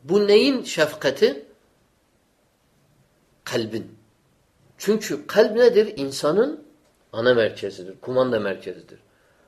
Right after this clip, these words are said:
Kalp imşak oldu, bütün azalar imşak olur.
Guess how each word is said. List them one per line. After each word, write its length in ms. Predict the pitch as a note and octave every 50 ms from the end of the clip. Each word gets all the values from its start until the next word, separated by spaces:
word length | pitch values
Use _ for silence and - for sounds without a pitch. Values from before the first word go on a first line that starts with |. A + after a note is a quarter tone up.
| _ _ _
Kalp 400 | - D#3+ F#3 A3 F#3+ D#3 - - -
imşak 400 | D3+ D3+ D3 D3 - G3 G3+ F#3
oldu, 500 | F3+ F#3 F#3 F3+ F3 B3 D4 D4+ - - - - _ -
bütün 260 | A2+ A2+ - F#3+ F#3+
azalar 460 | D#3+ C3+ B2+ A#2 A2+ B2+ C3 D#3 F3+
imşak 440 | F3+ C3+ G#2+ G2 - - G2 F#2+ F#2
olur. 280 | F2 E2 - - _